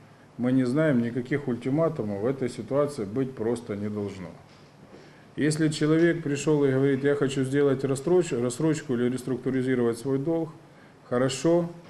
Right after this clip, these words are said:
потому что если человек при этой реструктуризации или рассрочке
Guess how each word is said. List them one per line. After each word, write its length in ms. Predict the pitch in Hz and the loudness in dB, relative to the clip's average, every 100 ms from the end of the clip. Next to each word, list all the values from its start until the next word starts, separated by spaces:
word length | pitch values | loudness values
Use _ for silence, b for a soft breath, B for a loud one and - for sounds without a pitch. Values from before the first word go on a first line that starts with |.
| - | -10
потому 340 | 117 120 131 131 | -8 0 2 2
что 180 | - 123 | 2 2
если 300 | 139 135 117 | 2 0 -2
человек 300 | 127 120 117 | 0 0 0
при 160 | 127 | 0
этой 200 | 120 120 | 0 0
реструктуризации 840 | 117 113 120 - 120 117 120 110 110 | -2 -2 -2 0 0 2 0 0 -4
или 100 | 110 | -2
рассрочке 640 | 117 113 117 107 - 107 | -2 -2 -4 -6 -8 -10